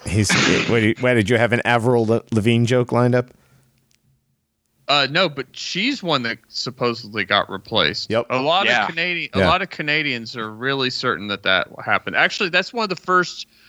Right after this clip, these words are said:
Speaker 2: occurrences I ever heard of this phenomenon was the Avril Lavigne one. But,
Speaker 3: Yeah,
Speaker 2: uh,
Speaker 3: supposedly she had, like, a best friend who looked like her.
Speaker 1: Mm-hmm.
Speaker 2: I guess, uh,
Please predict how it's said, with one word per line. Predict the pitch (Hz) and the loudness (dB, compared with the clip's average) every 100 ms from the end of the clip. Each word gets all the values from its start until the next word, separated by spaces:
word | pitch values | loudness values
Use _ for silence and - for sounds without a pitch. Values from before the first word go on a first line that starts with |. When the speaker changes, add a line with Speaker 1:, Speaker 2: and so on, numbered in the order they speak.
| _ _ | _ _
Speaker 2:
occurrences | - 143 - 156 160 156 - 135 120 - - | 0 2 4 4 4 4 0 0 0 -2 0
I | 131 135 | 2 4
ever | 127 123 120 113 107 - - | 2 2 0 0 -2 -4 -6
heard | 135 127 117 107 101 _ _ _ _ - | 0 2 4 2 0 _ _ _ _ -2
of | 120 117 107 | 2 2 0
this | 113 - | -2 -2
phenomenon | - 107 107 107 107 104 95 95 98 _ | -2 0 2 0 0 2 2 0 -6 _
was | 113 107 98 - | 0 0 0 -2
the | 110 | 0
Avril | 92 107 110 | 2 0 -2
Lavigne | 101 98 101 101 | -10 -6 -6 -6
one. | 95 90 92 - _ _ _ _ _ - | -6 -8 -10 -16 _ _ _ _ _ 2
But, | 123 | 4
Speaker 3:
Yeah, | 127 123 | 4 4
Speaker 2:
uh, | |
Speaker 3:
supposedly | 120 101 - - 131 | 4 4 2 -6 -8
she | - | -4
had, | 120 107 | -4 -4
like, | 104 | -6
a | 95 | -4
best | 95 110 - | 0 -2 -2
friend | 107 107 113 113 | -4 -2 -2 -6
who | 117 | -6
looked | 107 110 120 | -6 -4 -2
like | 117 | -2
her. | - 123 123 _ _ _ _ _ | -2 -2 -4 _ _ _ _ _
Speaker 1:
Mm-hmm. | 117 117 131 123 - - - | 0 2 2 0 -4 -8 -2
Speaker 2:
I | 165 | -2
guess, | 143 135 135 131 | 2 2 2 0
uh, | 143 | 0